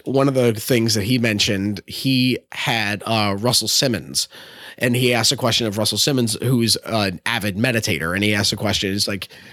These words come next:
you know, have you, it's like, what, I'm trying to remember the exact ter-, term, where he's like, Russell Simmons said, "If you don't, if you don't have time to meditate for thirty minutes, then you need to do it for three hours." And I'm like,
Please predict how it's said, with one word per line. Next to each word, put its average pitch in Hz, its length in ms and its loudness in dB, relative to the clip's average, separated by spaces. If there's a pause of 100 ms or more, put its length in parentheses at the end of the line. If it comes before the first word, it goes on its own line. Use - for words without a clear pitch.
(120)
you 139 80 4
know, 110 160 4
have 123 280 2
you, 131 440 2
it's 123 180 -2
like, 107 340 -4 (140)
what, 147 320 2
I'm 131 320 2
trying 123 240 2
to 113 60 2
remember 110 400 0
the 104 100 2
exact 95 400 0
ter-, 113 200 -2 (120)
term, 120 280 2
where 107 80 0
he's 104 120 0
like, 107 260 0 (420)
Russell 131 400 0
Simmons 123 360 2
said, 117 360 0
"If 135 160 0
you 135 180 2
don't, 135 240 2 (220)
if 123 180 0
you 143 140 4
don't 151 240 2
have 120 280 -2
time 117 580 0 (400)
to 131 100 2
meditate 113 640 2
for 120 180 0
thirty 117 300 2
minutes, 110 480 2
then 113 260 0
you 113 80 2
need 110 200 2
to 117 80 -2
do 101 180 2
it - 100 -4
for 95 100 -2
three 92 280 0
hours." - 500 -2 (920)
And 139 160 4
I'm 131 100 2
like, 143 340 2